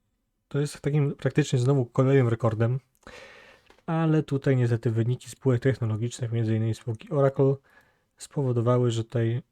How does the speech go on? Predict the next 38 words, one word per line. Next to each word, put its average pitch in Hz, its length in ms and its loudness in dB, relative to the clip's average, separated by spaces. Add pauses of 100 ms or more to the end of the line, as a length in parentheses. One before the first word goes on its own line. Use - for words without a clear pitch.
(120)
wiele 127 280 2
tych 113 160 -8
spółek - 540 -4
typowo 120 480 -4
właśnie 117 320 -4
technologicznych, 120 680 -2
typu - 300 -8
A 131 280 2
I, 139 120 0 (140)
no 139 160 -2
spadło 131 500 0
dość 117 160 -4
trochę 123 260 -6
na 117 100 0
wartości, 113 680 -4
co, 117 320 0 (760)
no, 139 80 0
w-, - 260 -8
nie 139 100 2
dość, 131 180 6
że 127 140 2
nie 147 160 2
tylko - 180 -2
wymazało 123 540 4
cały 120 200 0
ten 113 140 -2
wzrost, 123 480 -2
ale 135 320 2
jeszcze 123 260 0
zeszło 117 280 -2
poniżej 117 400 -2
tutaj 120 160 -2
do 113 140 -4
sześć - 220 -2
tysięcy 123 320 -6
osiemset 120 320 -2
trzydzieści, 120 380 -2
czyli 120 220 -2